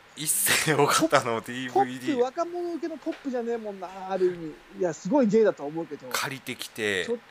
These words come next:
Speaker 2: とい-、いぶし銀感が強えな。
Speaker 1: うん、めちゃくちゃ見て。
Speaker 2: チョイスミス。チョイスミスだけど、うん、まあまあまあまあ。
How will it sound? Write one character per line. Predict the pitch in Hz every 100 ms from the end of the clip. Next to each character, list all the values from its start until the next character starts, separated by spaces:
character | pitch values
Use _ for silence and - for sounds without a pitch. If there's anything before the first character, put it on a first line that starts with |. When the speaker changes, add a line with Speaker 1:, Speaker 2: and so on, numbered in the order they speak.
| - - -
Speaker 2:
と | - 151
い-、 | 143
い | 151 - - -
ぶ | 175 160 240
し | 254
銀 | 214 262
感 | 180
が | 151
強 | - - 185
え |
な。 | 139 113 98 101 90
Speaker 1:
う |
ん、 | 87 101
め | 156
ち | 156 - -
ゃ | - -
く | -
ち | - - 247
ゃ |
見 |
て。 |
Speaker 2:
チ |
ョ |
イ | 240
ス | - 240
ミ | 220
ス。 | - 98 - - - - - - - - - - -
チ | -
ョ | 262
イ | 269
ス | -
ミ | 262
ス | 214
だ | 190
け | 151
ど、 | 143
う |
ん、 | 156 151
ま | 143
あ |
ま | 139
あ | 131
ま | 127
あ |
ま |
あ。 | 120